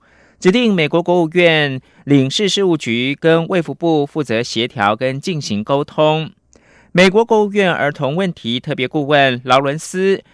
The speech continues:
与台湾事务协调处的处长何乐进也出席了这项签署的仪式。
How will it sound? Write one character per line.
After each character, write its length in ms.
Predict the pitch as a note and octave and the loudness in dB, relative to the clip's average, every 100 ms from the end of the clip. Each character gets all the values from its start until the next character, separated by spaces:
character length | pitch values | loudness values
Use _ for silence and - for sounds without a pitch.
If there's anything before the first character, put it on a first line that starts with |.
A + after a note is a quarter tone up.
| _ | _
与 240 | C3 B2+ G#2+ | 0 2 0
台 260 | - A#2+ | 0 0
湾 240 | C3 D#3+ F3 | 2 2 0
事 240 | - F3+ | -2 -2
务 340 | F3 F3+ D#3 C3 | 0 2 2 -2
协 340 | - A#2+ C3+ | -4 -2 -2
调 280 | - A#2+ C3 | 0 0 0
处 160 | - | -2
的 120 | E3 C#3+ | -4 -4
处 200 | G3 E3 | -4 -2
长 320 | A#2 G2+ F#2+ | 0 0 -4
何 160 | - | -4
乐 180 | C#3+ G3 | 0 0
进 320 | E3+ G#3+ F3+ - | 0 -4 -4 -4
也 180 | A#2+ F#2+ | -4 -4
出 160 | C#3 | -6
席 160 | C#3 G#2+ | -6 -2
了 180 | A2 G#2 | -2 -2
这 140 | B2 | -4
项 320 | A#2 B2 A2+ | -2 0 -2
签 300 | A2 E3+ D#3+ | -2 -4 -4
署 220 | E3 D#3 A2+ | -4 -4 -2
的 180 | G2+ | -4
仪 200 | D#2+ F#2 A2+ | -4 -8 -4
式。 480 | - F3+ C3+ D#2 | -2 0 -2 -4